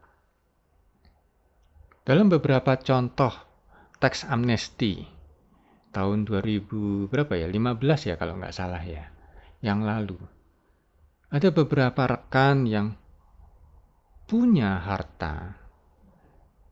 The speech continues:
atas rumah misalkan,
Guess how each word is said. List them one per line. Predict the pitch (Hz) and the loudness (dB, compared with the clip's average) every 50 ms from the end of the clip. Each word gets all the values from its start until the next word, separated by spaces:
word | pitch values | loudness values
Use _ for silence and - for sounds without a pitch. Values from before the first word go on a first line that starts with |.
| - _ _ _ _ _ _ _ - - - _ - - - _ _ _ _ - | -20 _ _ _ _ _ _ _ -20 -20 -20 _ -20 -20 -20 _ _ _ _ 0
atas | 120 120 - - 123 104 - - - - - - - - | 0 0 0 0 -4 -4 -4 -8 -16 -16 -18 -18 -18 -12
rumah | - 123 131 135 156 180 160 104 | -6 0 4 6 6 6 6 4
misalkan, | 90 123 107 - 98 82 80 80 - - 85 | 2 -2 -6 -4 -4 -6 -6 -6 -8 -8 -8